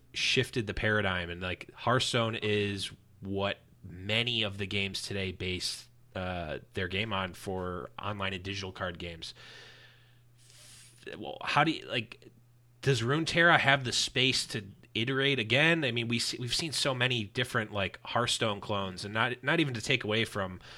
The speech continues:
you know, games like Shadowverse, um, 'cause I'm sure they're fine games, I've played them, but, like, in a lot of ways, it's Hearthstone,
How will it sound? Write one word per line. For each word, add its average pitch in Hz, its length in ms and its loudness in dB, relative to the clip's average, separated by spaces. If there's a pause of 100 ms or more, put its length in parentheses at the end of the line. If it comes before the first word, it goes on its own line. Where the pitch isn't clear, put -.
(200)
you 104 80 -4
know, 95 160 0
games 101 320 0
like 95 120 -4
Shadowverse, 92 920 -2
um, 87 400 -4
'cause 87 160 -8
I'm 92 80 -8
sure 104 180 0
they're 95 100 -2
fine 92 300 -2
games, 92 220 -2
I've 87 120 -8
played 98 280 -2
them, 87 140 -2
but, 98 140 -4
like, 92 260 -2 (180)
in 139 80 4
a 135 60 8
lot 139 380 12
of 113 80 6
ways, 104 480 6
it's - 360 2 (380)
Hearthstone, 135 960 4